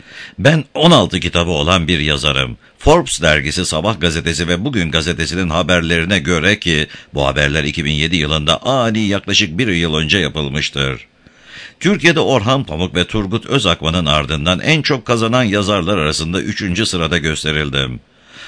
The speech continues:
Orhan Pamuk'un okunma sayısı seksen bin iken bu dönemde Musa'nın Çocukları ve Musa'nın Gülü adlı kitaplarımın okunma sayısı yüz kırk bindir. Bu durum Cengiz Çandar başta olmak üzere birçok ikinci cumhuriyetçiyi çıldırtmıştı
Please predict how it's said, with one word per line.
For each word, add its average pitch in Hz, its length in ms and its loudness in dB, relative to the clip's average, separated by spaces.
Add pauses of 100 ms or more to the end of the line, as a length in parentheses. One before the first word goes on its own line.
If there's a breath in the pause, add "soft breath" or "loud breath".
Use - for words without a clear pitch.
(100)
Orhan 151 380 4
Pamuk'un 80 440 0
okunma 113 440 0
sayısı 131 380 -2
seksen 123 520 0
bin 78 100 2
iken 80 380 0 (220 loud breath)
bu 151 180 2
dönemde 131 420 2
Musa'nın 95 580 0
Çocukları 80 560 -2
ve 76 120 2
Musa'nın 98 640 0
Gülü 95 200 -2
adlı 78 260 0
kitaplarımın 82 760 -2
okunma 120 400 -2
sayısı 123 380 -2
yüz 107 320 0
kırk 85 300 -4
bindir. 67 420 -2 (1080 loud breath)
Bu 175 200 0
durum 82 320 0
Cengiz 87 440 0
Çandar 82 440 2
başta 87 240 0
olmak 85 340 0
üzere 82 340 0
birçok 147 360 0
ikinci 120 400 0
cumhuriyetçiyi 98 680 -2
çıldırtmıştı 82 960 0